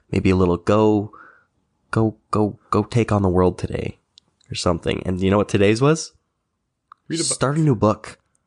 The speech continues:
Speaker 1: If you normally read fiction, read nonfiction or vice versa. So you know what, Dylan? I challenge
Speaker 2: What?
Speaker 1: you. I challenge you. I challenge
Speaker 2: What
Speaker 1: you.
Speaker 2: time of the day do you choose to read? Is it,
Speaker 1: I
Speaker 2: like, a
Speaker 1: challenge
Speaker 2: before
Speaker 1: you.
Speaker 2: bed activity?
Speaker 1: Depends. Depends how my day's going. But yeah,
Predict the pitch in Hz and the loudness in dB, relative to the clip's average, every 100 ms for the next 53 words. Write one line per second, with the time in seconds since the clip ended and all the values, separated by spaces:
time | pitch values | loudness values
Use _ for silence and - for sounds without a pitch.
0 | _ _ _ _ _ _ _ 113 120 104 | _ _ _ _ _ _ _ -10 -2 0
1 | 113 127 131 117 107 - 120 - 143 160 | 2 2 2 2 0 -2 -4 -2 0 0
2 | 123 117 139 110 - - - 123 123 - | 2 0 -2 -6 -8 -8 -6 -2 -2 -2
3 | 107 110 - _ - 120 131 151 156 151 | -4 -4 -10 _ -4 0 2 0 0 0
4 | 143 135 131 127 120 92 85 _ 104 110 | 0 -2 0 0 0 -2 -4 _ -4 0
5 | 110 101 90 85 90 - - - - 95 | 0 0 -2 -6 -10 -14 -20 -16 -4 -2
6 | - 95 110 127 143 156 151 135 120 120 | 0 0 2 2 2 0 -2 -2 -2 -2
7 | 110 104 - - 107 - 95 95 87 95 | -4 -8 -8 -10 -10 -8 -8 -8 -10 -4
8 | 104 98 87 104 90 90 85 87 92 101 | -2 -2 0 0 0 0 -2 -2 -2 -4
9 | - 110 131 131 _ _ _ - 98 101 | -4 -4 -6 -8 _ _ _ -8 -2 0
10 | 110 - - _ _ _ _ _ - 110 | -2 -6 -14 _ _ _ _ _ -4 -2
11 | 120 98 90 107 92 62 - _ _ _ | 0 2 2 2 0 -4 -10 _ _ _
12 | - 87 90 87 | -4 0 0 0